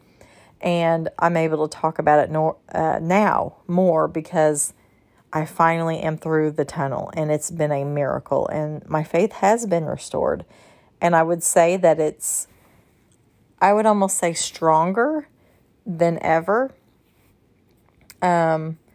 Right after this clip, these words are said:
and it wasn't my doing. This was just God. And, you know, I've told my friends and family, you know, God let me get broken and pulled and shredded,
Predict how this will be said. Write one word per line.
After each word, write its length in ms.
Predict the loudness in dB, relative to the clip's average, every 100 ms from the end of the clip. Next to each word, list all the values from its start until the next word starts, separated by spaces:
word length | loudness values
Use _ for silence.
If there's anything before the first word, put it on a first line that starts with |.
| _ 0
and 120 | 2
it 100 | 4
wasn't 340 | 6 6 2
my 280 | 0 2 2
doing. 340 | 0 -4 -4
This 220 | -6 -6 -4
was 160 | -6
just 280 | -4 -6 -2
God. 380 | 2 4 2 0 -12 -20 -16 -8
And, 140 | -4
you 80 | -4
know, 60 | -2
I've 260 | 0 0
told 300 | 0 0 2
my 160 | 0 -4
friends 640 | 0 2 4 2 0 -2
and 200 | -4 -4
family, 680 | -2 0 0 0 -2 -2 -6 -10 _ _ _ _ _ _ _ _ _ _
you 100 | -2
know, 160 | 2 2
God 560 | 2 2 4 4 2 -4 -6
let 300 | 2 2 2
me 160 | -2 -2
get 300 | -2 -2 -2
broken 680 | 0 0 -2 -6 -4 -6 -10 _ _
and 180 | -6 -6
pulled 520 | 2 4 6 4 0
and 200 | -6 -8
shredded, 720 | -8 -4 2 4 6 4 2